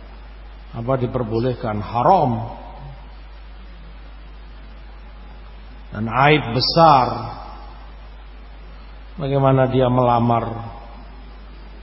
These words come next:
sementara itu istri orang?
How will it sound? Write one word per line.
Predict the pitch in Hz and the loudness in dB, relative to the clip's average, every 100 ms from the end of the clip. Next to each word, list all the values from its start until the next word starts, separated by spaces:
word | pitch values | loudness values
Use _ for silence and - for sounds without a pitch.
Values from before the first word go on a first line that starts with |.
| - - | -12 -2
sementara | 127 120 120 123 117 113 117 110 113 - | 2 4 4 4 4 4 2 2 -2 -4
itu | 135 120 123 | -4 -2 -2
istri | 117 113 - 120 | -2 -4 -2 -2
orang? | 120 143 127 117 110 | 2 2 2 2 0